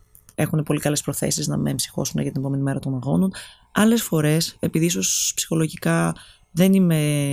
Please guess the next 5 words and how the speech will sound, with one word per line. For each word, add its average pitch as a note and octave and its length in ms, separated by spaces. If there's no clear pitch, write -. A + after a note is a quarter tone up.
τόσο E3+ 240
καλά, C#3+ 480
μπορώ G#3 140
να A#3 60
επιλέξω A3 320